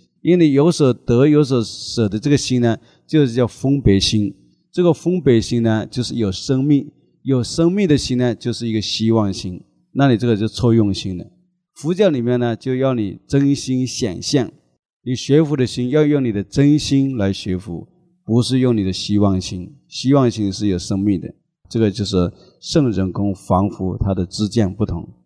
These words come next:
在《金刚经》里面第九分里面有这一段，我们这样讲：“这世尊，佛说我多无争三昧，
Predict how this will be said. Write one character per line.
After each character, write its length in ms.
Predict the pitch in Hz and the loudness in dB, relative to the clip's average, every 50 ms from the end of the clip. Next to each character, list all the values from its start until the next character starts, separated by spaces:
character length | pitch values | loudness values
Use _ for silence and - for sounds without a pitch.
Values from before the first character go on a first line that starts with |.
| _ _ _ | _ _ _
在 440 | - 175 175 175 170 170 165 160 156 151 147 139 131 117 | -4 0 0 2 2 2 2 2 2 2 0 0 -4 -6
《金 200 | - - 170 185 | -4 0 0 2
刚 160 | 175 175 175 | 4 4 4
经》 100 | 151 165 156 | 4 2 2
里 60 | 151 | 4
面 160 | 131 135 131 | 4 2 2
第 160 | - - 170 | 2 0 0
九 180 | 156 - 139 117 | 2 2 2 2
分 200 | 104 127 143 127 | 2 2 2 2
里 80 | 113 104 | 2 2
面 360 | 104 123 117 117 110 107 98 | 2 2 2 2 2 0 -2
有 160 | 104 101 98 | -2 -2 -4
这 260 | 87 - - 120 117 | -4 -2 -2 0 2
一 100 | 110 107 | 2 2
段， 180 | 95 139 110 107 | 2 2 2 2
我 120 | 98 92 | 2 0
们 60 | 92 | -2
这 120 | 90 104 98 | -2 0 0
样 100 | 95 90 | 0 0
讲 220 | 87 87 80 85 95 | -2 -4 -8 -6 -6
：“这 60 | 98 | -8
世 240 | - - - 190 156 | -6 -2 0 0 2
尊， 320 | 139 165 160 156 156 - _ _ _ _ _ _ _ _ _ _ _ _ _ _ | 2 2 2 2 0 -2 _ _ _ _ _ _ _ _ _ _ _ _ _ _
佛 260 | _ - 135 156 180 | _ -8 -4 -2 -2
说 560 | 160 123 151 170 170 165 160 156 151 143 135 | -2 -2 0 4 4 6 6 6 4 2 0
我 180 | 120 123 120 120 | 0 -2 -4 -4
多 240 | 101 120 139 139 135 | 0 2 2 4 4
无 220 | 107 107 110 117 | 2 0 -2 -2
争 240 | 107 - 120 120 120 | 0 2 2 2 2
三 200 | - - 113 117 | 0 0 0 2
昧， 240 | 123 131 - - | 2 2 2 0